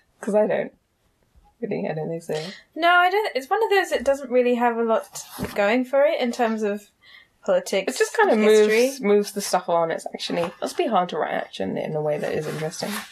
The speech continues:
Speaker 2: Yeah.
Speaker 1: And I think, I think Paul, uh, Frank is okay at, like, the tension of it
Speaker 2: Mm-hmm.
Speaker 1: by using lots of,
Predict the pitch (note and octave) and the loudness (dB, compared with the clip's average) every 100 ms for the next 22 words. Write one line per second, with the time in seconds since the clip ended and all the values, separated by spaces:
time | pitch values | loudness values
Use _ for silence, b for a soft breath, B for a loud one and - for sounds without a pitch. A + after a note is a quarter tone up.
0 | - G3 F3+ E3+ F3 B B B - C4+ | -10 -6 -4 -6 -8 B B B 0 0
1 | D#4 A4+ G4 - - B B B - _ | 4 4 4 -2 -14 B B B -20 _
2 | - C4 D#4 D4 - B3 - A3 F#3+ F3 | -4 0 2 0 -4 -16 -2 0 0 -2
3 | - F3+ F3 E3+ E3+ - - - - G3+ | -2 0 0 0 -4 -10 -14 -16 -6 -2
4 | F#3 F3+ D#3+ E3 - F3 D#3 - - - | -2 -4 -4 -4 -2 -2 -2 -4 -6 -8
5 | - D3 - C#3 - - F#3 G3+ A#3+ D#4 | -8 -8 -6 -8 -6 -6 -2 -2 0 -2
6 | - - A#3+ G#3+ G3 G3 F#3 F3+ F3+ F3+ | -4 -8 -6 -6 -2 2 2 0 -2 0
7 | E3 F3 - | 0 -2 -10